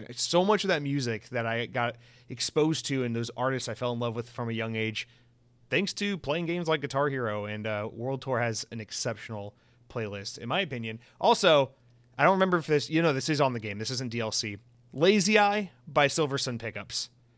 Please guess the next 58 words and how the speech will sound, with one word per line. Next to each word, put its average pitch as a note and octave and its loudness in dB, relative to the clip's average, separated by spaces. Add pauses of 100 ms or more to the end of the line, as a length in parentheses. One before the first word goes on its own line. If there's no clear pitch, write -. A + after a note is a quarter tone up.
(180)
I, D#3+ 4
I'm F3 4
not A3 6
one A3 4
of - 4
those G#3 8
people F#3 4
that C#3+ 10
has, C#3+ 4
like, B2+ -4
a G#2 -6
favorite D3 0
song D3 -4
of B2+ -8
all C3 0
time B2+ -2
or G#2+ -2
a - -10
top - 0
three C#3 -4
songs C#3 -4
of C3 -4
all B2+ -2
time. C3+ -2 (280)
I B2 -2
think C3+ 0
that's B2+ -2
an B2+ -4
impossible B2 0
question A#2+ -4
to A2+ -4
answer, A2+ -6
at A2+ -2
least A#2 -6
for G#2 -12
me G#2+ -8
it A#2+ -4
is. B2+ -4 (260)
But, B2+ 4 (420)
I A#3 0
don't F#3 4
know, C3+ 2
gun F#3 4
to G#3 6
my G3 4
head, F3+ 4 (360)
"Lazy D#3 2
Eye" F3 6
by D#3 6
Silver D#3 0
Sun D#3 -2
Pickups, E3+ 0 (600)
top E3+ 6
five B2 2
songs A#2 0
of A2+ -4
all G#2 -4
time. G#2 -10